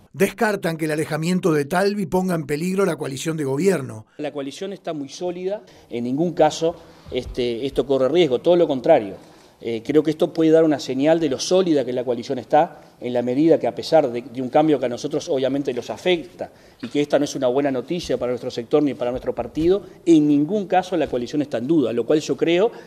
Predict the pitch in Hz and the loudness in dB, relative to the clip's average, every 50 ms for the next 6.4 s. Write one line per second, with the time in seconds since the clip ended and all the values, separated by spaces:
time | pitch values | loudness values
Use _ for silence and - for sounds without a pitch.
0 | - - _ - 139 120 131 127 127 123 117 123 123 123 113 151 156 160 160 175 | -20 -20 _ -4 -4 -2 -2 -4 -4 -4 -4 -4 -4 -4 0 4 4 4 4 4
1 | 185 185 143 127 113 120 113 - 139 147 151 143 131 120 - 143 143 151 160 151 | 0 0 -2 -2 -4 -6 -4 -2 0 0 2 0 -2 -4 -2 -2 0 0 0 -2
2 | - - 127 123 131 139 135 - - - 120 117 117 - 151 156 147 - - 151 | -4 -6 -4 -4 -4 -4 -4 -10 -8 -8 -6 -6 -6 -6 -4 -4 -4 -2 -2 -2
3 | 160 190 - - - - - - 131 180 233 185 - - 127 117 101 - - - | -2 -2 -4 -10 -18 -20 -10 -4 2 2 2 2 2 0 -2 -2 -2 -6 -12 -20
4 | - _ _ - - - 185 214 226 214 208 226 240 254 247 - 233 202 - 214 | -20 _ _ -10 -6 -2 2 4 4 6 6 4 4 2 0 -2 -2 -2 0 0
5 | 220 226 190 208 196 190 190 - 226 220 185 160 - - 165 139 143 143 139 135 | 0 0 0 -2 -4 -4 -4 -2 0 0 2 0 0 -2 -6 -8 -8 -8 -6 -6
6 | 131 127 127 127 123 123 123 120 | -6 -6 -4 -4 -4 -6 -6 -10